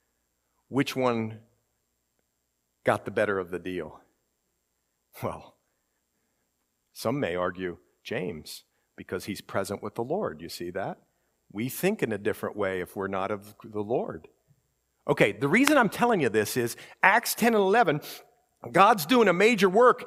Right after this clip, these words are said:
and as soon as God starts to do that work, opposition rears its ugly head. You get it? I want to tell you something. What are the things that oppose us?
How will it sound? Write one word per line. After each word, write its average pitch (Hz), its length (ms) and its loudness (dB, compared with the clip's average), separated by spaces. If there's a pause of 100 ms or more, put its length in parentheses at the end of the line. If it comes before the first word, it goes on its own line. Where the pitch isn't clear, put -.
(160)
and 165 140 6
as 147 80 4
soon 269 320 4
as 233 100 2
God 190 360 4 (260)
starts - 500 6
to 226 120 2
do 226 140 4
that 190 180 6
work, 190 320 6 (260)
opposition 170 720 6 (120)
rears 156 340 6
its 143 140 0
ugly 135 300 4
head. 117 340 2 (560)
You 95 80 -12
get 131 160 4
it? 285 120 0 (720)
I 120 100 2
want 160 220 4
to - 60 -4
tell 185 100 6
you 139 100 2
something. 87 360 -6 (1200)
What 240 180 10
are 370 100 6
the 214 140 6
things 190 720 2 (260)
that 135 180 4
oppose 131 520 2
us? - 500 -4